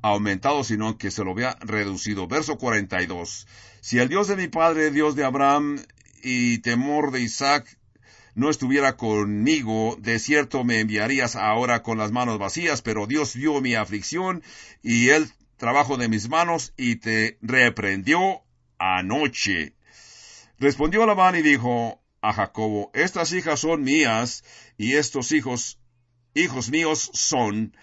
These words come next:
y las ovejas son mis ovejas." Aquí Jacobo, lo único, Labán lo único que le importa es sus beneficios.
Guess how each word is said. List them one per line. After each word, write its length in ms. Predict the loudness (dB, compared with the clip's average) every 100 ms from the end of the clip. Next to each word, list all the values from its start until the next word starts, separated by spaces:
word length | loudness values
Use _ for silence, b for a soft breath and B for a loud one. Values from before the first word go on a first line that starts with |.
| b b
y 120 | -6
las 200 | -2 -2
ovejas 360 | 0 0 0 0
son 240 | -2 -4 -2
mis 440 | 0 0 -2 -12 _ _ -8
ovejas." 960 | -4 2 4 4 0 -2 -6 -16 -20 b b b b
Aquí 600 | -2 -2 0 0 2 0 -8 _ _ _
Jacobo, 800 | -12 -12 -10 -2 -2 0 -2 -4
lo 100 | -4
único, 240 | -4 -6 _ _ _ _ _ _ _ _
Labán 520 | -6 -2 0 4 4 6
lo 80 |
único 160 | 2 0
que 80 | -2
le 80 | -4
importa 420 | -4 -6 -6 -4
es 160 | -4
sus 480 | -6 -12 -14 -8 -6
beneficios. 760 | -6 -8 -4 -6 -6 -8 -12